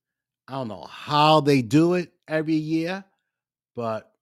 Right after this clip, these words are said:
I don't know how Villanova does. They have no size. Their guards are okay, but they, they, I think the cohesiveness of them playing together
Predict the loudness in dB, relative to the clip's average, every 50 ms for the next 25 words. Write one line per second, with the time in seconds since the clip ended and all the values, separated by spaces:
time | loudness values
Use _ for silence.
0 | _ _ _ _ _ _ _ _ _ _ _ _ _ _ _ _ _ _ _ _
1 | _ _ _ _ _ _ -14 -12 -12 -8 -6 -2 -2 -2 0 0 -2 0 -2 -2
2 | -2 -2 -4 -4 -4 -6 -6 -6 -8 -10 -10 -8 -8 -8 -6 -6 -8 -8 -8 -10
3 | -12 -10 -8 -6 -6 -6 -6 -10 -14 -20 -20 -20 -20 _ _ _ _ _ _ _
4 | _ _ _ _ _ -14 -14 -12 -10 -10 -8 -8 -8 -8 -10 -8 -8 -8 -8 -8
5 | -10 -10 -8 -8 -10 -10 -10 -10 -10 -10 -12 -14 _ _ -20 -20 -18 -18 -16 -12
6 | -12 -12 -12 -14 -16 -12 -12 -12 -12 -10 -10 -10 -8 -8 -8 -10 -8 -8 -8 -8
7 | -8 -12 -18 _ _ _ _ _ _ _ _ -18 -14 -10 -8 -8 -8 -10 -12 _
8 | -14 -10 -8 -8 -8 -8 -8 -12 -12 -10 -10 -10 -10 -12 -14 -16 -16